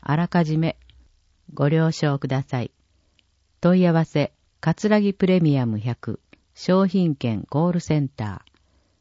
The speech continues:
電話、ゼロ一二ゼロ七四八四四八。犬の散歩マナーにご協力を、環境課。散歩中の犬の糞尿を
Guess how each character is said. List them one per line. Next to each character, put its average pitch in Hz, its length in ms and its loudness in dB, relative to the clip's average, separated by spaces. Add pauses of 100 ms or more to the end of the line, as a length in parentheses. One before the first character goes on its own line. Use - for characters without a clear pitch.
(120)
電 156 240 2
話、 147 220 0 (300)
ゼ 165 200 2
ロ 208 180 2
一 165 280 0
二 143 220 2
ゼ 139 180 0
ロ 113 220 -4 (540)
七 170 380 4
四 175 320 2
八 120 500 -6 (320)
四 180 340 2
四 151 320 2
八。 - 480 -6 (1600)
犬 190 220 6
の 226 140 6
散 214 260 0
歩 202 160 2
マ 190 140 4
ナ 170 160 4
ー - 20 2
に 131 160 2
ご 127 140 0
協 165 240 0
力 147 360 -2
を、 120 140 -4 (360)
環 139 220 -2
境 127 240 -6
課。 - 240 -12 (920)
散 208 240 0
歩 208 200 0
中 190 260 2
の 175 240 0
犬 185 200 4
の 190 180 2
糞 190 220 -4
尿 185 200 2
を 160 400 0